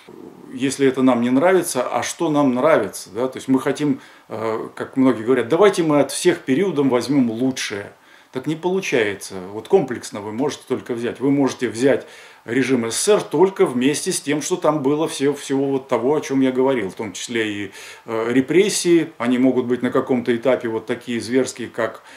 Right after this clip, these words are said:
э, сталинские, они мог-, могут быть мягкие, как, э, в брежневский период. Э, но все это в комплексе. Вот можно так, можно иначе. Щас тоже вот, э, репрессии все расширяются, путинские репрессии. Так это же все, все тот же ельцинизм. Вы хотели вот этой свободы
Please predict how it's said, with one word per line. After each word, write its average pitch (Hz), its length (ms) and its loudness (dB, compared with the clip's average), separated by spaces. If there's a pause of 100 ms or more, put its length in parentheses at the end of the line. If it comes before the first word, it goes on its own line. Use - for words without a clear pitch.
(160)
э, 113 240 -4
сталинские, 120 720 0
они 117 140 -2
мог-, 117 220 -4
могут 113 260 -4
быть 110 180 -10
мягкие, 117 480 -2
как, 110 320 -6
э, 110 240 -2 (160)
в 104 260 -16
брежневский 113 520 -4
период. 110 480 -10 (720)
Э, 113 200 -8
но 120 180 -2
все 131 240 2
это 131 220 4
в - 60 -14
комплексе. 131 600 0
Вот 101 220 -6
можно 117 300 0
так, 143 260 0
можно 127 340 2
иначе. 131 360 -2
Щас 127 200 -2
тоже 104 280 -2
вот, 95 160 -12
э, 104 340 -6
репрессии 120 460 -4
все 107 240 -8
расширяются, 156 800 0 (280)
путинские 127 520 -2
репрессии. 117 460 -4
Так - 200 -16
это 120 140 -4
же - 80 -8
все, - 320 -10
все - 180 -6
тот 208 220 -2
же 123 80 -4
ельцинизм. 117 640 -2
Вы 131 120 0
хотели 156 420 0
вот 98 180 -6
этой 107 200 -6
свободы 123 560 -2